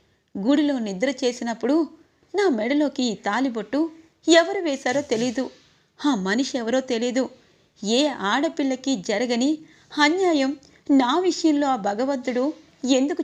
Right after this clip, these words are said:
చేస్తున్నాడో తెలీదు. నాకు నేను తాళిబొట్టు కట్టుకోలేదు" అని అంటుంది ఇక తులసి. "ఓ, మరి ఎవరు కట్టారు? అంటే ఎవరినో దొంగచాటుగా పెళ్లి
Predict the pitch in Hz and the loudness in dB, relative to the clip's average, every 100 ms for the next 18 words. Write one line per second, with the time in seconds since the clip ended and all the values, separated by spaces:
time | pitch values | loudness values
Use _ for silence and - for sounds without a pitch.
0 | - 247 - 240 233 226 294 - 240 285 | -4 -6 -4 -6 -4 -4 -4 0 2 2
1 | 277 269 - _ _ _ - 269 247 311 | 0 -4 -8 _ _ _ -4 0 2 2
2 | 381 349 277 302 311 294 339 302 302 311 | 2 2 2 2 2 2 0 -2 -4 0
3 | 320 269 349 339 320 302 302 - - 240 | 0 0 -2 -2 0 2 0 -2 -4 -4
4 | 262 247 208 185 185 208 294 330 - - | -2 -4 -4 -2 -2 0 -2 -4 -14 -2
5 | 294 285 214 202 226 294 _ _ - 247 | 0 4 4 4 0 -4 _ _ 0 2
6 | 247 269 262 254 196 - _ _ - 220 | 2 0 2 2 0 -10 _ _ 0 6
7 | 277 330 269 - _ _ _ _ _ - | 8 8 4 -2 _ _ _ _ _ -2
8 | 247 294 196 190 208 294 285 269 254 247 | 4 4 4 2 2 2 0 2 2 4
9 | 226 233 _ - 208 196 208 302 - _ | 0 -4 _ -4 -2 2 2 0 -4 _
10 | - 226 254 339 349 339 185 190 226 - | -2 4 4 4 2 2 0 -2 0 -2
11 | 285 220 320 320 240 302 | -4 0 0 2 2 2